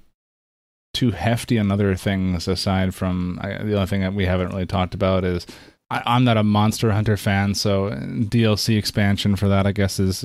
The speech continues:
is popular for those fans, and as well as a, a, a trailer for Bayonetta three that I have not seen as well. I have not played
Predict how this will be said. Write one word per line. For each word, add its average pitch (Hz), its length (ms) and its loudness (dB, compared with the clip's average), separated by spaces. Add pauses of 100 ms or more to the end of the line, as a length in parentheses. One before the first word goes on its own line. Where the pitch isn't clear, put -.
(160)
is 95 400 0
popular 98 360 0
for - 160 -2
those 92 240 0
fans, 95 380 0
and 98 220 0 (280)
as 117 120 2
well 135 160 4
as 131 120 2
a, 127 840 4
a, 127 60 0
a - 20 0
trailer 131 440 2
for 120 200 2
Bayonetta 113 500 4
three 139 340 2
that 95 120 2
I 95 60 4
have 95 160 0
not 98 240 0
seen 98 220 0
as 92 160 2
well. 110 220 2 (260)
I 185 120 4
have 339 160 0
not 254 280 2
played 120 520 2